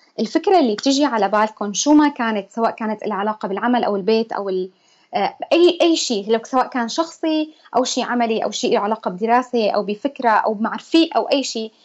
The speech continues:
افتحوا الدفتر واكتبوها، ودائما المساء فلتروا هاي الأفكار. كتير بتساعد لحتى تضلوا، آه، محافظين على أفكاركم إنه ما تضيع، لأنه في أفكار بتمرق على البال مرة وبتروح.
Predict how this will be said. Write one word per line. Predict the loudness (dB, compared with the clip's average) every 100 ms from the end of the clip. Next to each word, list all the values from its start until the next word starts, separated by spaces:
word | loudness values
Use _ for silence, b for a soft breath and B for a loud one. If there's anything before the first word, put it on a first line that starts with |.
| b
افتحوا | -4 0
الدفتر | 0 0 -2 -6
واكتبوها، | -6 -8 -2 2 2 2 B B -4
ودائما | 0 0 0
المساء | -2 -4 -4 -6
فلتروا | -4 0 0 0 -8
هاي | -6
الأفكار. | -6 -6 -6 0 2 2 b b b
كتير | -8 -2 -2
بتساعد | -2 -2 -2 -2
لحتى | -6 -6 -6
تضلوا، | -2 -2 0 0 0 -2
آه، | -4
محافظين | -6 -2 -2 4 4
على | 4
أفكاركم | -2 -2 -2 -2
إنه | -8 0
ما | 0
تضيع، | 0 -2
لأنه | -4 -6
في | -6
أفكار | -6 -2 -2 -2
بتمرق | -2 -2 -2
على | -4
البال | -2 -2 -2
مرة | -6 -6 -8
وبتروح. | -8 -6 -2 -2 -4